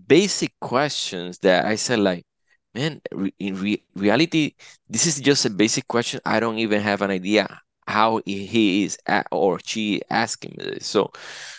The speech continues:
so there is a big opportunity for us to start teaching this a-, about how to get a home, what's the credit score you will need,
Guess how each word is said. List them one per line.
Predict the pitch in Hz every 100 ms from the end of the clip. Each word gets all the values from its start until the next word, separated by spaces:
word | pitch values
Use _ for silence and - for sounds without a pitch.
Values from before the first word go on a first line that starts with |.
| -
so | - 156
there | 139 175
is | 196 -
a | 143
big | 110 98 135 160 - -
opportunity | 127 - 98 - - 139 156 110 - 95 98
for | 95 - 95 87 110
us | 123 117 107 - - _
to | - 120 113 104 101 92 _ - _ _ _ _ - 120
start | - - 135 135 - _ _ -
teaching | 170 175 143 139 123 120 117 - _ - _
this | 101 98 123 135 131 - - _ _
a-, | 62 - 87
about | 120 110 110 107 87 104
how | 135 147
to | 143 151
get | 139 139
a | 131
home, | 131 131 104
what's | 92 104 -
the | 120 123
credit | - 127 117
score | - 131 123
you | 117 120
will | 120 120
need, | 127 120 101